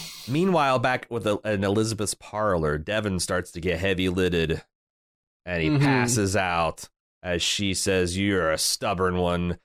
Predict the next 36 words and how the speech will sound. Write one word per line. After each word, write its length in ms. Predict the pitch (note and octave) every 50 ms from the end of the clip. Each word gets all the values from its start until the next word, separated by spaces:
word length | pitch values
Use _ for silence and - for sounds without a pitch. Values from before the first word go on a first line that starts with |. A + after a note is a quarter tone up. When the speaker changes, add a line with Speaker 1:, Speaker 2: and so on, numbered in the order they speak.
| _ _ _ -
Speaker 1:
Now 420 | F2 G#2+ A2 B2 A#2+ A#2 A#2 G#2+
we 80 | G#2+ G#2
shall 240 | - - A2 G2+
begin." 600 | F2+ F2 F2+ D2+ D2+ G#2 G#2+ G2+ F#2+ F2 E2 D#2+ D#2+
And 140 | D#2+ E2+ E2+
she 300 | - - G2 F#2 - _ _
pegs 420 | - - A#2+ A#2 A2+ A2 A2 G#2 F#2+
the 120 | G2+ F#2+
shit 280 | - - - A2+ G#2 G2
out 220 | F#2 F2+ F2 E2+
of 160 | E2 E2 C#2+
him. 260 | D#2 D2+ D2 C2+ - - - - - - _ _ - -
Speaker 2:
Right? 520 | D#3+ F3 G#3+ A#3 B3 B3 C4 C4 D4 - -
Yeah, 320 | B3+ C4 C4 B3 A3+ G#3
this 220 | G3+ A3+ B3+ B3 -
got, 240 | - D4 D4+ B3 G#3
like, 160 | A3 G3+ F3
weirdly 560 | E3 D#3+ E3+ E3+ F#3 G#3 A3 F#3+ F#3+ F#3 E3
rapey. 760 | D3+ C#3 C3+ C#3 C#3 D#3 E3+ E3+ - C3+ C3 B2+ B2+ B2+ C3+ E3+
Speaker 1:
That's 220 | C4 D4 C#4+ - -
the 80 | G#4
thing. 300 | G#4 - C#4+ D4 D4 C4
It 120 | G#3+ F3+ D3
did 220 | E3 G#3+ B3 G3 -
feel 480 | - - G#3+ A3 A3+ G#3+ G#3+ G#3 G3+ F3+
like, 440 | F3 E3 D#3+ D#3 D#3 C#3 - _ -
yeah, 420 | - D#3 E3+ F3 D#3+ C3 A2+ G#2+ A2
this 180 | D3 F3 E3+
didn't 180 | - A#3 G#3+ G3
feel, 200 | - A3+ A3 G#3 -
'cause 160 | G3 F3+ D#3
the, 100 | E3+ E3 D#3+
when 140 | D#3+ F3 F3
they, 100 | F3 E3+
they 220 | D3+ F3 E3+ E3 D3+
said, 540 | - - F3 E3 D#3 D#3 D3+ C#3+ C3 B2+